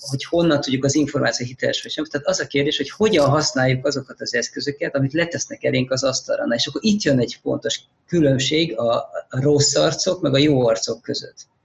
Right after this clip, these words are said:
Az ötvenes években, akkor kitalálták a subliminális reklámozást, ugye, amikor a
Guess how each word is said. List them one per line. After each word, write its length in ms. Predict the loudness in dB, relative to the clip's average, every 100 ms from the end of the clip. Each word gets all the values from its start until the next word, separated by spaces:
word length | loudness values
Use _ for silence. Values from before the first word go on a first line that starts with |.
| _ _ _ _ _ _
Az 320 | -4 -2 0
ötvenes 440 | 0 0 2 2 2
években, 500 | 2 2 2 0 0
akkor 200 | -4 -6
kitalálták 560 | -4 2 4 4 0
a 40 | 0
subliminális 800 | 0 2 4 4 2 2 0 0
reklámozást, 1000 | -4 -2 -4 -4 -8 -2 -2 -2 -8
ugye, 140 | -6 -2
amikor 280 | -2 -4 -2
a 200 | -2